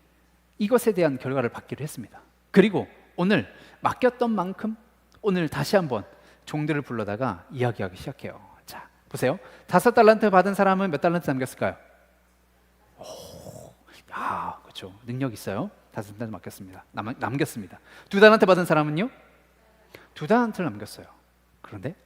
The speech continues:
한 달란트 받은 사람은? 음? 그렇죠. 한 달란트를 그대로 땅에 묻어뒀다가 다시 그대로 가져왔습니다. 아, 난 이것도 무서워서 못할 것 같아.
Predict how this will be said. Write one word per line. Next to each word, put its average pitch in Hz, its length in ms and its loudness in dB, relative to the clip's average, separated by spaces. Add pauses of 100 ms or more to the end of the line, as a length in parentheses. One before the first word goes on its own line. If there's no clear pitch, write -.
한 220 220 -6
달란트 214 280 -4
받은 107 200 -12
사람은? - 300 -20 (3500)
음? 165 140 -8 (840)
그렇죠. - 240 -20 (500)
한 165 240 0
달란트를 143 720 2 (360)
그대로 107 480 -4
땅에 151 280 -6
묻어뒀다가 120 720 -6 (280)
다시 - 440 -8 (720)
그대로 - 360 -6
가져왔습니다. - 720 -20 (120)
아, 95 120 -10
난 107 200 -10
이것도 156 260 -8
무서워서 127 400 -10
못할 107 200 -16
것 - 160 -16
같아. - 220 -20